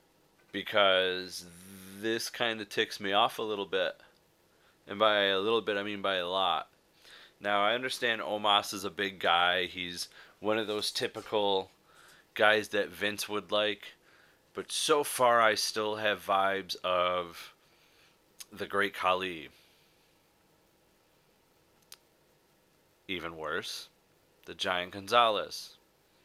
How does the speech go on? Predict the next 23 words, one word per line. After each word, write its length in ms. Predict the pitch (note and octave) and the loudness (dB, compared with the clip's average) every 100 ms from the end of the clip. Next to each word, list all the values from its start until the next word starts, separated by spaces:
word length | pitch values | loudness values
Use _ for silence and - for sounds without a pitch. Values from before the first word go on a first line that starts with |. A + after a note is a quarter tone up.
| _ _ _ _ _ _ _ _ _ _ _ _ _ _ _ _ _ _ _ _ _ _ _ _ _ _ _ _ _ _ - | _ _ _ _ _ _ _ _ _ _ _ _ _ _ _ _ _ _ _ _ _ _ _ _ _ _ _ _ _ _ -2
Those 220 | A#2 A2+ | 0 0
are 60 | A#2 | -2
the 80 | |
vibes 300 | G#2+ A2 G2 | 4 6 6
I'm 140 | G2 G2 | 0 -6
getting 220 | F#2 F#2 | -6 -6
right 220 | F2+ F2 | -6 -6
now. 260 | F2 F2 E2+ - - _ | -4 -6 -6 -14 -20 _
And 540 | D#2+ G2+ F#2+ F#2 F#2 - | -4 0 0 0 -4 -10
he's 340 | - A#2+ C#3 C3+ | -14 -6 -4 -2
in 80 | |
a 60 | B2+ | -4
two-on-one 600 | - D3 B2 G#2+ G#2+ G#2+ | -2 0 2 2 -2 -2
match 500 | F#2 E2 - - - - - - _ _ _ | -2 -4 -4 -6 -10 -14 -20 -20 _ _ _
against 640 | G#2+ G2+ G#2 F#2 E2+ - - _ _ _ _ _ _ _ _ _ _ _ - | -6 -2 0 -2 -4 -10 -12 _ _ _ _ _ _ _ _ _ _ _ -12
Commander 480 | - A2+ G#2+ A#2 B2+ | -10 0 2 4 2
Azeez 540 | B2 G2+ G#2 G2 F#2+ - _ - | 0 0 -2 -2 -6 -12 _ -6
and 100 | G2+ | -4
Apollo 400 | - G#2+ G2+ G2 | 2 4 4 0
Crews. 560 | - G#2+ F2+ D2+ - - _ - - _ | -6 -6 -6 -6 -14 -16 _ -20 -20 _
Now, 180 | G2+ G2 | -2 -2
Apollo 420 | F#2 C3 D3 G#2+ | 0 2 4 2
Crews 420 | - D3+ C#3 A2 | 0 -2 0 -2